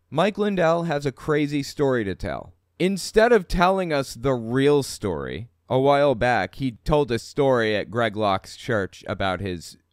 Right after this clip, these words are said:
journey out of drug addiction, and, and it went like this. In Minneapolis, which is a pretty big city in Minnesota, Mike Lindell was a crack addict, and there were four main people that ran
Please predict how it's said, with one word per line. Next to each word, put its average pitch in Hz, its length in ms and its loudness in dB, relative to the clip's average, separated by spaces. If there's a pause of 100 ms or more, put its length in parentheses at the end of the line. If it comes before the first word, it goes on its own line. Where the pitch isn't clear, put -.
(100)
journey 113 600 -4
out 101 220 -2
of 90 100 -6
drug 95 280 -4
addiction, 73 520 -10
and, 87 240 -10
and 104 140 -6
it 80 80 -6
went 95 260 -6
like 87 300 -10
this. 64 380 -12 (200)
In 131 200 -2
Minneapolis, 123 840 -2
which 117 180 -6
is 117 120 -6
a 117 40 -12
pretty 120 220 -4
big 95 240 -4
city 82 340 -6
in 85 100 -10
Minnesota, 78 680 -8 (280)
Mike 117 280 -2
Lindell 110 600 0 (340)
was 110 320 2
a 131 60 -2
crack 101 380 0
addict, 90 500 -6
and 107 160 -6
there 107 120 -2
were 101 160 -4
four 139 580 0 (360)
main 127 680 -2
people 107 460 -6
that 87 180 -6
ran 117 760 -6